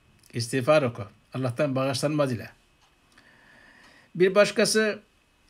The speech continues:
arazisinden tam bir ürün, verimli bir ürün alamadığından şikayet eder. E, yine ona da aynı şeyi söyler Hazreti,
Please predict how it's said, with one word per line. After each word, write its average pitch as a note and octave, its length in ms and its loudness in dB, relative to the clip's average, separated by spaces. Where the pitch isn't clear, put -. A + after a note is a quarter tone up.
arazisinden D#3 800 2
tam D#3 240 -2
bir D3+ 160 -2
ürün, D3 400 -4
verimli D3 440 -2
bir C#3+ 340 -4
ürün D3 180 -4
alamadığından B2+ 840 0
şikayet A#2 520 -4
eder. D3 360 -2
E, B2+ 120 -6
yine F#3 480 4
ona F#3 280 4
da B2 340 -2
aynı C3 220 -2
şeyi A#2 260 -2
söyler A2 360 -4
Hazreti, A#2+ 640 -2